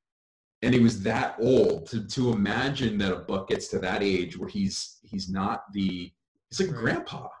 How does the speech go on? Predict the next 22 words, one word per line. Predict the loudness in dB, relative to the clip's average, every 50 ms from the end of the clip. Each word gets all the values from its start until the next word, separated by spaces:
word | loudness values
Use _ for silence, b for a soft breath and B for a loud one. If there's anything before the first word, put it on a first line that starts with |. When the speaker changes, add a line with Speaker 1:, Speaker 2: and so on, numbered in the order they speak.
| _ _ _ _ _ _ _ _ _
Speaker 2:
He | -8 -6 -4 -4 -4
is, | -2 -2 -2 -2 -4 -4
yeah, | -6 -6 -4 0
Speaker 1:
You | 2 2
know | 2
what | 2
I | 2
Speaker 2:
he's | 0 0
Speaker 1:
mean? | 0 0 0 -2 -6 b b b b b b b b b b _
Speaker 2:
Yeah, | -6 -4
his | -4 -4 -4 -6
strength | -8 -6 -4 -4 -4 -4 -6 -8
isn't | -8 -8 -8 -10 -12 -10
there. | -8 -6 -6 -4 -6 -6 -8 -10
His | -12 -14 -14 -16 -20 -20 -20 -20 _ -6
Speaker 1:
No. | -6 -4
Speaker 2:
antlers | -4 -6 -10 -10 -14 -14 -14 -12
aren't | -10 -10 -10 -8 -8
there | -8 -8 -8 -8
anymore. | -8 -8 -10 -10 -10 -10 -8 -8 -8 -8 -8
And, | -10 -10 -12 -12
like, | -12 -12 -12 -14 -14 _